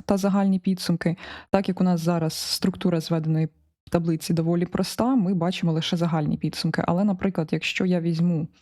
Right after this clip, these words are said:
колонку Country, або навіть, давайте, продукт, Product Name, і помістимо, наприклад, під менеджерів у рядки, то ми побачимо, що у нас для кожного менеджера формується свій підсумок по продажах,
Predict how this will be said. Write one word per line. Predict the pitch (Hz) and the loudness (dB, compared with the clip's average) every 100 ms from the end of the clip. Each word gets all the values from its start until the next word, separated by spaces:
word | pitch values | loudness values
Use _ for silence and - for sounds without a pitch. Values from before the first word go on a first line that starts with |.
| _ _ - | _ _ -4
колонку | 185 185 175 170 | 0 0 0 -4
Country, | - 170 156 165 196 254 - _ | -2 0 0 0 0 -2 -6 _
або | - 165 | -2 0
навіть, | 165 160 156 - - _ _ _ _ _ | 0 0 -4 -8 -16 _ _ _ _ _
давайте, | - - - 156 | -4 -4 -4 -2
продукт, | - 202 156 160 180 - - | 0 0 0 -4 -6 -12 -4
Product | 196 180 185 | -2 -2 -2
Name, | 180 170 - - | 0 0 -2 -2
і | 208 165 | -2 0
помістимо, | 190 196 190 - - 156 | 0 2 0 -2 -2 0
наприклад, | 160 - 180 156 143 - | 0 0 -4 -2 -6 -4
під | - 170 | -4 0
менеджерів | 175 175 156 165 180 214 - _ _ - | 0 0 0 0 0 -2 -6 _ _ -2
у | 202 | 0
рядки, | 196 - 208 220 _ _ _ _ _ _ _ _ _ _ _ _ _ _ - | -2 -2 -2 -2 _ _ _ _ _ _ _ _ _ _ _ _ _ _ 0
то | 180 | 2
ми | 190 | 2
побачимо, | 175 160 190 - 247 226 | 0 0 0 0 0 0
що | - - 180 | -2 -2 0
у | 180 | 0
нас | 165 160 | 0 -2
для | 170 165 | -2 -2
кожного | - 185 175 165 165 | 0 0 0 0 2
менеджера | 180 165 151 147 156 | 2 2 0 0 -2
формується | - 180 175 151 147 180 | -2 0 0 0 -2 -4
свій | - 170 | -2 -2
підсумок | - 170 - 202 226 - | -2 -4 -2 -2 0 -2
по | - 220 | -4 -4
продажах, | - 214 190 180 185 | -2 0 0 0 -4